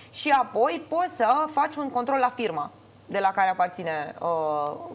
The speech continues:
mașina respectivă, mașina de transport. Uh, ce vreau să, să spun e că, uh, e o misiune destul de dificilă pentru cei de la I S C T R și de la rutieră să mai prindă astfel de camioane. În altă ordine de idei,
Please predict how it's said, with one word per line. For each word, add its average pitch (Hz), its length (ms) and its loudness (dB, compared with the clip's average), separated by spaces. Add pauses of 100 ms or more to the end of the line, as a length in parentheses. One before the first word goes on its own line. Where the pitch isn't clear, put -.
(300)
mașina 160 400 -4
respectivă, 151 600 -6
mașina 160 260 -6
de 156 180 -4
transport. 151 480 -8
Uh, - 880 -8
ce 247 140 -4
vreau 247 300 0
să, 294 240 -2 (560)
să 208 140 -6
spun 226 340 -6
e 262 160 -4
că, 220 420 -2 (680)
uh, 226 340 -6
e 294 40 -2
o 294 60 -2
misiune 294 380 -4
destul 285 260 -6
de 226 100 -10
dificilă 208 480 -6
pentru 156 280 -6
cei 165 140 -6
de 156 100 -2
la 156 80 -2
I 156 80 -4
S 151 40 -12
C 160 240 -8
T - 40 -8
R 151 160 -4
și 160 100 -12
de 170 80 -2
la 160 140 -2
rutieră 156 720 -4
să 180 380 -2
mai 185 200 -2
prindă 170 480 -2
astfel 156 320 -4
de 156 100 -6
camioane. 156 480 -6 (520)
În 196 460 -4
altă 254 400 0
ordine 220 400 -2
de 196 120 -6
idei, 180 600 -4